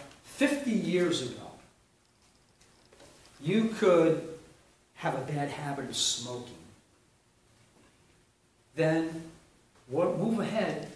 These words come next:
sixty-five years to today. Can you believe somebody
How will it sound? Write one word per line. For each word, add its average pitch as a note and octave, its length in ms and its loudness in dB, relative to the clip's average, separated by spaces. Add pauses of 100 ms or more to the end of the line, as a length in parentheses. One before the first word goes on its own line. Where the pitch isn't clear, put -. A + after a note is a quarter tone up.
(180)
sixty-five A#2+ 1080 -6
years - 340 -6
to E3 120 -14
today. D#3+ 340 -6 (1400)
Can C3+ 120 -10
you D3 80 -6
believe D#3+ 300 -2
somebody D3+ 580 -6